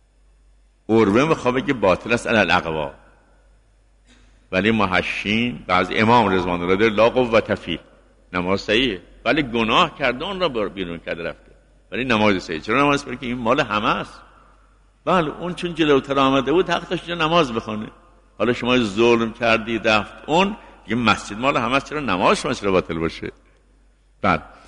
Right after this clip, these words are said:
این است که اینجا این بحثم است که اگر یک شخص یک شخص را از حق سبق خودش محروم کرد و دفع کرد و کنار زد، فقط مرتکب گناه است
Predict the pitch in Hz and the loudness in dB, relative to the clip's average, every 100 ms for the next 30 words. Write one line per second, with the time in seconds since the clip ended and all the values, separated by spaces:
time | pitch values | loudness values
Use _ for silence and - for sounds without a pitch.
0 | - - - 117 160 - 160 151 156 170 | -20 -20 -8 0 0 0 -4 -2 -2 -2
1 | 165 143 113 - 113 127 143 - 80 90 | -4 0 0 0 0 2 0 -2 -4 0
2 | 90 90 90 87 - 92 - 92 - - | -2 -2 -6 -10 -6 -6 -6 -12 -12 -6
3 | 92 - 92 90 90 85 92 92 - - | -6 -4 -2 2 2 -2 -6 -8 -8 -6
4 | 85 85 90 - 90 87 87 90 87 87 | -4 -4 -8 -8 -8 -8 -6 -2 -2 -2
5 | 92 87 - 87 82 87 90 76 95 87 | -6 -6 -6 -6 -6 -6 -6 -4 0 0
6 | - - 85 87 82 85 - 87 87 87 | -2 -10 -4 -2 -2 -6 -4 -2 0 0
7 | 80 117 143 - - - - - - - | 2 2 2 0 -6 -20 -20 -20 -12 -2
8 | 104 147 135 104 - 85 117 147 - 101 | 0 0 -2 -2 -4 -10 -6 -6 -6 -8
9 | 87 110 170 160 156 139 123 - | -4 -2 -2 -2 -4 -4 -8 -14